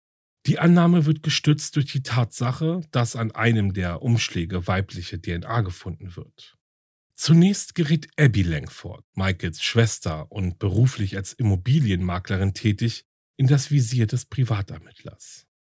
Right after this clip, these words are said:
Doch es stellt sich heraus, dass die D N A der Frau nicht mit dem genetischen Fingerabdruck auf dem Briefumschlag übereinstimmt.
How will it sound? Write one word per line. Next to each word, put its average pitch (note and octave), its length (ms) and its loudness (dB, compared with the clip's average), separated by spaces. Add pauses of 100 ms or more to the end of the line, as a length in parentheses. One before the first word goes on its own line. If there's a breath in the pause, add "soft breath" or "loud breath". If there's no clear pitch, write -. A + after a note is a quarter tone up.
(100)
Doch F3 160 2
es F3+ 80 4
stellt F3 260 2
sich E3 220 -2
heraus, D3+ 500 0
dass D3+ 180 0
die D#3+ 160 0
D C3+ 120 4
N C3 160 2
A D3 180 2
der A2 160 2
Frau A#2+ 600 -2
nicht B2 420 4
mit G2 240 -2
dem F#2+ 200 0
genetischen G2 560 -2
Fingerabdruck G#2 720 -2
auf G#2 120 -10
dem G#2+ 160 -2
Briefumschlag G2+ 640 -6
übereinstimmt. G#2+ 880 -6